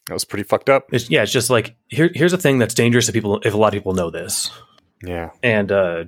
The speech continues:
Speaker 2: you know, you know, a sad picture is not that.
Speaker 1: Right. Or a thing that is dangerous to you just knowing it.
Speaker 2: Hmm. I would ask for an example of that, but I don't wanna have you share one.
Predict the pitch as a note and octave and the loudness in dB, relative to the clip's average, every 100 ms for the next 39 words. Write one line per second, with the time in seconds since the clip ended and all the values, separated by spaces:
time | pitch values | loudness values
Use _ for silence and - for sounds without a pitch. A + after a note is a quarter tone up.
0 | _ _ A#2+ - A#2 E2 E2 - A2 - | _ _ -2 0 -2 -2 -6 -8 -2 2
1 | A#2 G#2 A2 - F#2+ F2 F2 _ - G2+ | 2 2 -2 0 -2 -4 -8 _ -4 -2
2 | G#2 G2+ F2+ F2 E2 - _ _ _ _ | 2 0 0 -2 -6 -10 _ _ _ _
3 | - _ F#2+ F2 E2+ - _ - - _ | -20 _ -2 -2 -2 -12 _ -20 -20 _
4 | - A#2+ B2 G2+ C3+ - B2+ A#2 A2+ A#2 | 0 2 2 0 -6 2 2 4 4 2
5 | G2 - - A2 F2+ _ _ _ G#2+ A#2 | 0 -4 -8 -14 -18 _ _ _ 0 2
6 | A2+ G#2+ - G#2+ A2+ A2 G#2 A#2 F2 G#2 | 0 0 -4 -2 2 2 0 -6 2 2
7 | A2 - - A2 G2+ G2+ F2+ F2+ - - | 2 -2 -12 -4 0 0 0 -6 -12 -16
8 | - _ _ _ - E3 G#2+ E2 D#2 D#2 | -20 _ _ _ -4 -2 -2 -6 -14 -18
9 | - _ _ _ - A#2+ B2 D3+ - A#2+ | -20 _ _ _ -10 -2 2 2 2 2
10 | A2 A2+ G2+ G#2+ G2 - F#2+ F2+ G2 G2 | 4 2 4 4 2 2 2 2 2 2
11 | F#2 F2+ E2+ F2 - - - _ - A2+ | 0 0 -2 -6 -12 -20 -20 _ -2 0
12 | F2+ - G#2+ E2+ D#2+ E2 | 0 0 0 0 -8 -14